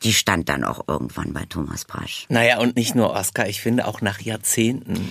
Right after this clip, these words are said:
Speaker 2: ist das
Speaker 1: Ja, das Witzige
Speaker 2: einer
Speaker 1: ist
Speaker 2: der großen deutschen Filme.
Speaker 1: Und der kommt jetzt wieder in die Kinos, kann ich nur sagen.
Speaker 2: In der Originalfassung?
Speaker 1: Ähm, ja, na,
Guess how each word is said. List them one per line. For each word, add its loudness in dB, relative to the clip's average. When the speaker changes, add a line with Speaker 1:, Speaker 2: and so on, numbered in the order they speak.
Speaker 2:
ist -4
das 6
Speaker 1:
Ja, 8
das 2
Witzige 6
Speaker 2:
einer 8
Speaker 1:
ist 2
Speaker 2:
der 4
großen 0
deutschen -4
Filme. -4
Speaker 1:
Und 2
der 4
kommt -2
jetzt 2
wieder 0
in -4
die -2
Kinos, 4
kann -2
ich -4
nur 2
sagen. 2
Speaker 2:
In 4
der 2
Originalfassung? 0
Speaker 1:
Ähm, 6
ja, 6
na, 4